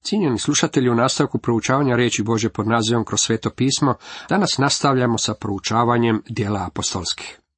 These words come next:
Osvrćemo se na dvadeset i prvo poglavlje. Tema ovom poglavlju glasi: Pavao odlazi u Jeruzalem, gdje biva uhićen. Pavao je poduzeo tri misijska putovanja.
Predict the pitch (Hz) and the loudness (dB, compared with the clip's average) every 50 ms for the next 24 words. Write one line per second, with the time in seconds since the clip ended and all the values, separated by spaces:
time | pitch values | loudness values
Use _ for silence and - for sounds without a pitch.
0 | - - - - - - - _ _ - 160 - - 175 - - 151 135 131 123 | -20 -20 -20 -20 -20 -20 -20 _ _ 0 0 0 0 -2 -2 0 0 2 2 2
1 | - - 127 120 110 - - 107 101 98 - 107 107 113 123 117 120 117 - - | 0 0 0 -2 -2 -2 -6 -6 -6 -6 -4 -2 0 0 0 0 0 -2 -2 -2
2 | 110 - - - - 120 107 - 107 98 101 98 101 98 82 - _ - 104 95 | -4 -6 -8 -8 -6 -6 -6 -4 -6 -8 -6 -6 -6 -8 -10 -12 _ -10 -8 -8
3 | 90 - 85 80 73 - - - _ _ _ - - - - - - - _ - | -6 -8 -10 -10 -10 -14 -18 -20 _ _ _ -20 -20 -20 -20 -20 -20 -20 _ -2
4 | - 226 196 170 147 135 143 143 143 131 - - 139 139 135 135 139 131 120 120 | 0 2 4 4 4 4 4 4 4 2 2 2 2 2 2 4 4 4 2 2
5 | 104 117 127 147 156 - - - 107 - - _ - - 127 151 170 185 190 185 | 2 2 2 2 2 2 2 0 0 -2 -4 _ -2 0 2 2 2 2 2 2
6 | 180 170 139 107 - 127 123 117 127 120 107 101 104 101 98 95 95 95 92 85 | 0 0 -2 0 0 0 2 2 2 2 2 0 0 -2 -2 -4 -4 -6 -6 -4
7 | - 92 90 95 120 147 165 160 - - - - - - - - _ - 110 107 | -4 -4 -2 0 0 0 0 -2 -4 -10 -20 -20 -20 -20 -20 -18 _ -2 -2 -2
8 | 92 90 110 107 110 107 107 107 95 - - 104 - - 165 - - - - - | -2 0 0 0 2 2 2 0 -2 -4 -6 -6 -6 -6 -6 -6 -6 -8 -8 -12
9 | - _ _ _ _ _ _ _ _ _ - - - - _ - - - - - | -20 _ _ _ _ _ _ _ _ _ -20 -20 -20 -20 _ -20 -20 -20 -20 -20
10 | - - _ _ _ - 170 220 220 214 202 185 170 147 139 - - - 151 143 | -20 -20 _ _ _ -2 0 2 2 4 4 4 4 4 2 2 2 2 2 2
11 | 139 113 110 123 120 107 101 - - 151 165 165 - - 110 113 104 - - 98 | 2 2 2 2 0 0 -2 -2 0 0 0 0 0 0 -2 -2 0 -2 -2 -4
12 | - - - 98 - - - - - 85 80 76 - - - - | -4 -4 -6 -8 -8 -10 -12 -10 -10 -10 -8 -10 -12 -14 -18 -20